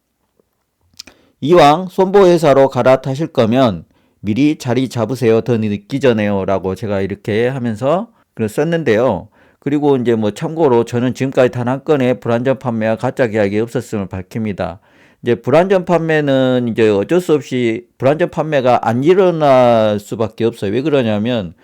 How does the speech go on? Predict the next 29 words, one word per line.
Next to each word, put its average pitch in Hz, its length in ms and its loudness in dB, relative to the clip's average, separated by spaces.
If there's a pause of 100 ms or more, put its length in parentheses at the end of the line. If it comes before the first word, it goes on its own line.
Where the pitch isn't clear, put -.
(280)
불안전 170 460 2
판매를 143 500 0
하게 151 200 -2
되면 117 440 0
설계가 180 460 -2
제어가 147 380 0
됩니다. 90 540 -6 (460)
설계가 185 400 2
제어가 139 400 4
되기 117 260 0
때문에 107 640 -2 (420)
무조건 180 600 0
완전 135 380 2
판매를 123 500 -2
해야 117 240 0
돼요. 80 260 -12 (220)
그래서 107 380 -4
불완전 123 400 -2
판매는 104 460 -4
이거는 120 340 -4
뭐 101 220 -2
제가 101 340 -4
초보 147 260 -4
시절에 110 300 -4
잘 104 180 -6
몰랐었기 117 560 -6
때문에 92 320 -8
그런 90 220 -12
거고, 85 460 -8